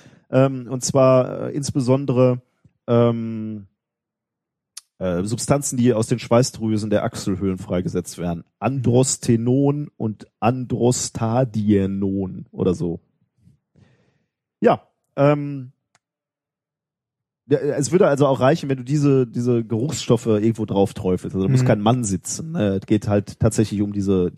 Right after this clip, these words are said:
Speaker 1: um diese Hormone. Ähm, was kann man machen, ähm, um, um diesen Effekt, äh, wi-, wieder, äh, zu minimieren oder auszugleichen?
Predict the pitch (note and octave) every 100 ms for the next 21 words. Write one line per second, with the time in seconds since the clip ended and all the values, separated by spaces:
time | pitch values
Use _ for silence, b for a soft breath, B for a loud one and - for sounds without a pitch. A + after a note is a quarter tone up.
0 | - G#2 G2 G2+ F2+ F2+ F#2+ G2 G2 E2
1 | B B B B _ B2 C3+ B2+ B2 -
2 | - - F3+ C#3 A#2+ E3+ A3 G#3+ - _
3 | _ _ _ - C3+ C#3 C#3 C3 C#3+ C3+
4 | C3+ C3 B2 A#2+ A#2 B2 - C3 - -
5 | - - A2+ A2+ G#2+ A2 A#2 A2+ A#2 A#2
6 | A2 G#2+ - A2 G#2+ - A#2+ D#3 D#3+ E3
7 | D#3 A#2+ G2 C3+ - D3+ C#3 C3+ D3 D3+